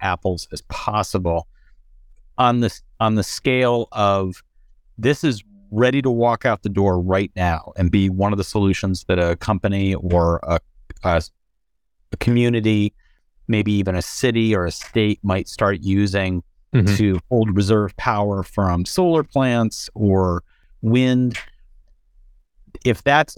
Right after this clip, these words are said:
Speaker 1: a ten on the scale and a one is, "This is just barely coming out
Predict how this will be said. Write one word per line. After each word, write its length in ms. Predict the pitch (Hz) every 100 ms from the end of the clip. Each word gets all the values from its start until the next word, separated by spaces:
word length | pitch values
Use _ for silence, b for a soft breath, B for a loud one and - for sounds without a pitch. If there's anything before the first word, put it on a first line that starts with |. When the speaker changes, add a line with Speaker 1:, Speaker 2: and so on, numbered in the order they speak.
| -
Speaker 1:
a 180 | 104 95
ten 600 | - - 156 131 101 98
on 180 | 98 95
the 100 | 90
scale 640 | - - 90 85 82 85 -
and 140 | 104
a 60 | 98
one 460 | 98 110 117 113
is, 400 | 104 101 92 85 -
"This 220 | 139 156
is 120 | 117
just 320 | 104 117 -
barely 320 | 107 107 101
coming 380 | - - 101 92
out 220 | 90 90